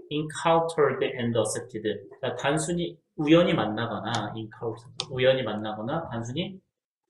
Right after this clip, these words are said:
쉽게 받아들여지는 게 아니라, over a period of time, 시간이 지나면서 it matters, 그것은 중요하다. 실제로 이제 얘가 많이 컸는데,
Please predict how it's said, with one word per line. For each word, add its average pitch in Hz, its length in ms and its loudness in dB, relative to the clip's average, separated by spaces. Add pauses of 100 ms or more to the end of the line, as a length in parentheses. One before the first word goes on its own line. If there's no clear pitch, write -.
(140)
쉽게 - 320 4
받아들여지는 117 1300 2
게 131 220 -2
아니라, 101 380 -6 (560)
over 196 320 12
a 196 140 4
period 180 400 8
of 131 340 0
time, 123 340 4
시간이 202 420 4
지나면서 143 560 0
it 143 160 -2
matters, 113 600 2
그것은 123 460 0
중요하다. 101 520 -12 (1700)
실제로 202 360 8
이제 165 220 6
얘가 147 160 10
많이 135 280 4
컸는데, 139 800 4